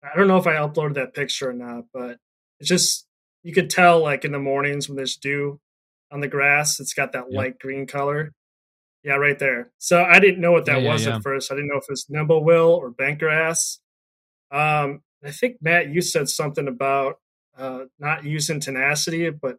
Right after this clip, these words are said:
Speaker 1: going the glyphosate route. So that's what I did, is I just, I used glyphosate and I killed off those spots and I reseeded. And I think I did that, I think it was a year ago, last fall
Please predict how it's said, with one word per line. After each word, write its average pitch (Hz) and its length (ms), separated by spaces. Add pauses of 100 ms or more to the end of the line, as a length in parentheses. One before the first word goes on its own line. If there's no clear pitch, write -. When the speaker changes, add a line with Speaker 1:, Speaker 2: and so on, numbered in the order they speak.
(140)
Speaker 1:
going 139 200
the 131 60
glyphosate 143 600
route. 156 340 (800)
So 151 600 (200)
that's 180 260
what 175 100
I 156 100
did, 139 280
is 123 340
I 147 140
just, 139 320
I 156 40
used 147 280
glyphosate 139 680 (180)
and 139 80
I 131 80
killed 151 340
off 143 220
those 131 240
spots - 680 (920)
and 143 240
I 139 80
reseeded. 131 720 (920)
And 143 100
I 151 80
think 190 220
I 165 80
did 147 240
that, 139 380
I 143 60
think 185 180
it 170 40
was 139 180
a 131 60
year 143 240
ago, 113 440 (380)
last - 340
fall 123 460